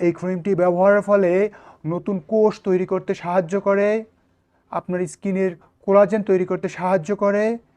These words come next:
সেখান থেকে স্কিন স্মুথ হয়, ব্রাইট হয় এবং ক্লিয়ার হয়। কন্ট্রাইন্ডিকেশন আর প্রতিনির্দেশনা। টপিক্যাল ব্যবহারে প্রেগন্যান্সি ক্যাটাগরি ডি,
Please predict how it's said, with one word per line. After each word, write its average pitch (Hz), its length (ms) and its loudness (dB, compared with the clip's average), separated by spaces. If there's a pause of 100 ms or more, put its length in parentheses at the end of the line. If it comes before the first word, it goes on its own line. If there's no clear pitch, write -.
(960)
সেখান 196 340 -2
থেকে 220 380 -2
স্কিন 175 420 -8 (340)
স্মুথ 226 460 0
হয়, 196 500 2 (560)
ব্রাইট 190 420 4
হয় 190 420 2 (100)
এবং 175 300 0 (300)
ক্লিয়ার 214 360 4
হয়। 135 380 -4 (260)
কন্ট্রাইন্ডিকেশন 202 800 2
আর 202 100 2
প্রতিনির্দেশনা। 165 720 -4 (160)
টপিক্যাল 220 440 2
ব্যবহারে 202 440 4
প্রেগন্যান্সি 185 480 -2
ক্যাটাগরি 180 460 -2
ডি, 147 460 -2